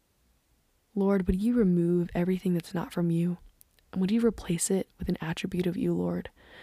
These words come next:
We just want to be more like you, Jesus. We thank you that you always show up and that you're faithful to purify us. You're faithful to love us, Lord, in the way that you know we need to be loved.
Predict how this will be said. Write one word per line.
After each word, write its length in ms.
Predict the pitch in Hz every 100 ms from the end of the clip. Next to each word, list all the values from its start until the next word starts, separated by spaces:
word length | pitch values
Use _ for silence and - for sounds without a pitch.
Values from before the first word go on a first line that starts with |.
| - - -
We 80 |
just 180 | 220 220
want 140 | 202 190
to 60 |
be 100 | 185
more 320 | 175 170 175
like 300 | 180 180 180
you, 160 | 190 185
Jesus. 760 | - 175 175 175 180 - - - _ _ _ _ _ _
We 100 | -
thank 320 | 190 - 185 190
you 100 | 190
that 100 | 180
you 140 | 175
always 320 | - 175 175 175
show 260 | - 175
up 300 | 175 185 - - - -
and 100 | 185
that 120 | 175
you're 100 | 175
faithful 680 | - 202 202 - - - - _ _ -
to 100 | -
purify 560 | - 190 185 - 180 185
us. 340 | 185 - -
You're 60 | 196
faithful 680 | - 202 202 - 185 - - - - _ -
to 140 | -
love 320 | 185 170 170
us, 360 | 170 170 175 -
Lord, 420 | - 175 175 202 - _ _ _ _ _ -
in 120 | 196
the 100 | 196
way 260 | 180 180 202
that 160 | 202
you 160 | 180 180
know 220 | 180 175
we 140 | 170 170
need 120 | 165
to 60 |
be 140 | 175 180
loved. 420 | 180 - -